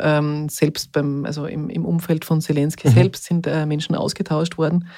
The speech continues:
Speaker 1: Aber das zeigt irgendwie ganz gut auch das Paradoxon auf. Bei uns kommen diese Fälle an, ähm, und werden in den Medien wahrgenommen als, „Puh, äh, in der Ukraine,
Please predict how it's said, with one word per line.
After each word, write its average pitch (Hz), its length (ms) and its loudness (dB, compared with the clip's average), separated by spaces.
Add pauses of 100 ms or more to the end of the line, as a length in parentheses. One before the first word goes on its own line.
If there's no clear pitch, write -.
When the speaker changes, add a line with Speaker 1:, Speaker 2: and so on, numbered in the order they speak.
(520)
Speaker 1:
Aber 160 80 4
das - 260 -2
zeigt - 320 2
irgendwie 185 300 4
ganz 170 240 2
gut 190 160 2
auch 170 140 4
das 175 160 -2
Paradoxon 165 760 2
auf. 156 400 -2
Bei 170 140 4
uns 190 260 4
kommen 170 260 4
diese 175 200 4
Fälle 170 400 2
an, 190 480 0
ähm, 170 580 2
und 170 160 0
werden 160 140 2
in 165 80 0
den 170 120 0
Medien 170 600 0
wahrgenommen 185 520 -2
als, 165 200 -2
„Puh, 196 280 -4 (560)
äh, 165 140 4
in 165 80 2
der 160 80 4
Ukraine, 165 400 0